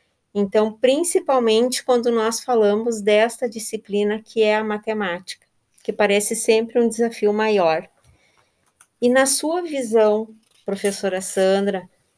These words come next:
enquanto prática, né, da matemática como professora, quais foram as principais dificuldades vivenciadas pelos teus alunos e também por colegas, né, em algumas situações desse processo de ensino-aprendizagem?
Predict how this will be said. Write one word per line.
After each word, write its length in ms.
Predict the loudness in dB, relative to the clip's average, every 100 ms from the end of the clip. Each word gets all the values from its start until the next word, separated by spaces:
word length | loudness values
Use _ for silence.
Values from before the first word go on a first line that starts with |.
| _ -6
enquanto 560 | -4 0 0 2 0 0
prática, 680 | 0 0 0 -2 -6 -6
né, 300 | -4 -4 -2
da 140 | -2 -2
matemática 920 | -4 -6 -6 -4 -2 -2 -4 -4 -4
como 300 | -2 -2 0
professora, 880 | -2 -2 -2 -2 0 2 2 0 0
quais 320 | 0 0 2
foram 240 | 4 4 4
as 160 | 0
principais 600 | -4 -4 -4 -2 0 0
dificuldades 960 | -2 -6 -2 -2 0 2 2 2 -2 -2
vivenciadas 960 | -2 0 0 0 0 0 -2 -2 -4 -12 _ _ _ 2
pelos 320 | 4 4 2
teus 280 | 4 4 4
alunos 580 | 4 4 2 0 -2 -2
e 80 | -2
também 440 | -2 0 0 0
por 180 | -6 0
colegas, 640 | 2 4 4 2 2 2
né, 260 | 2 0 -4
em 220 | -4 -2
algumas 420 | -2 0 -2 -2
situações 680 | -4 -4 -2 -4 -2 -2 0
desse 260 | -2 -4 -8
processo 680 | -6 -6 -2 -2 -2 -4
de 120 | -4 -4
ensino-aprendizagem? 1200 | -4 -4 -4 -4 -8 -10 -8 -6 -6 -8 -16